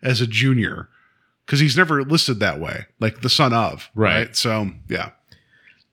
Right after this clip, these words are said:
Speaker 2: So, uh, next year, and, uh, Paul's my, probably gonna have to help me out with this one. Jack goes
Speaker 1: Uh, Joseph,
Speaker 2: Goes-
Speaker 1: Jo-, Jo-,
Speaker 2: Jo-
Speaker 1: Joseph Fonson. Uh,
Speaker 2: Jo-
Speaker 1: it, it's J O Z E F S O N.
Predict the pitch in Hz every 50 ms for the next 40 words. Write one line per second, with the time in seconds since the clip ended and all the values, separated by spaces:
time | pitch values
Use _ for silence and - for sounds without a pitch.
0 | _ - 123 - - 139 127 120 113 107 110 107 117 139 147 - - - 139 127
1 | 123 110 - 107 107 104 95 95 92 95 95 90 67 - - - 117 110 104 -
2 | - 92 95 - - - - 113 107 101 98 87 90 92 87 80 - 101 85 62
3 | 69 82 82 78 67 67 73 - 76 73 - 71 65 69 76 76 - - 104 107
4 | 113 120 117 - - 82 80 - _ _ _ _ _ _ _ _ - 104 101 107
5 | 113 113 113 110 101 - - - _ _ _ _ _ _ _ _ _ _ - 165
6 | 151 127 - 160 160 160 - 107 110 110 131 113 104 - - 131 117 143 147 151
7 | 160 156 156 131 117 143 143 147 151 156 - - - - - - - - - 101
8 | 127 151 165 165 175 - - - - - - 160 156 175 180 170 - 220 220 220
9 | 214 214 202 185 - - 156 147 - - - - 165 151 143 160 143 - - 135
10 | 131 123 165 190 214 214 185 170 170 175 170 151 139 120 123 147 147 139 139 143
11 | 139 139 135 131 127 127 - - - - - 123 131 120 - 143 127 123 127 131
12 | 135 131 127